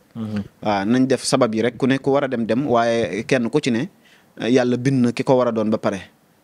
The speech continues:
Speaker 2: Waaw, loolu jërul coow, jërul xuloo. Mhm.
Speaker 1: D'accord, am na solo. Ma ñëw ci wàllu ñaan.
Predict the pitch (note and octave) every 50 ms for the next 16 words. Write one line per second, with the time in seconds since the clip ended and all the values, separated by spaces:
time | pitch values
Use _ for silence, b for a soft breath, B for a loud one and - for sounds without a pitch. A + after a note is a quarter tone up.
0 | _ - - G#2+ G2+ F#2+ F#2 F#2+ G2+ A#2 A2+ A2+ A2+ A#2 B2 B2 A2+ A2 G#2+ -
1 | B2+ G#2+ G#2+ G#2+ A2 G#2+ A#2+ A2+ A2 G2+ - G2+ G2+ F#2+ F2 - - - A2 G2
2 | G#2 F#2 E2+ G2+ F2 F2 A2 A#2 A2 - - F#2+ E2+ D#2 B B B B B B
3 | _ B2+ C3+ D3+ D3+ D#3+ D#3+ D#3 - - D3+ C3+ G#2 B2 B2 B2+ B2 A#2 A2+ G#2+
4 | G2+ F#2+ F2 D#2